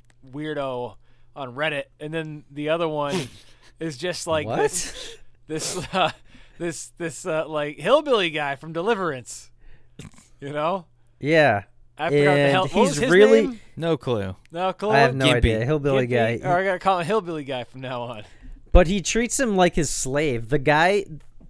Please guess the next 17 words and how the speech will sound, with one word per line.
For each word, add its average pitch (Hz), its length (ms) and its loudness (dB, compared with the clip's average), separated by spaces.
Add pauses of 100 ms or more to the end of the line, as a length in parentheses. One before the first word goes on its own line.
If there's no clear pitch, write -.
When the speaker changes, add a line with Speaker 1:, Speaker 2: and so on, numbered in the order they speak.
(100)
Speaker 2:
the, 160 520 -2 (420)
like, 139 600 -6 (280)
uh, 117 380 0 (140)
more 135 340 2
proper 123 720 4 (140)
gentlemanly 123 880 -2 (380)
drug 127 560 0
trafficker. 123 840 0
Speaker 3:
Let's, 165 260 -2 (160)
let's 175 260 0
just - 180 -2
call 202 220 4
him 185 80 -2
the 131 100 -2
Colonel. 85 460 -12 (800)
Speaker 2:
The 135 120 2
Colonel. 110 600 2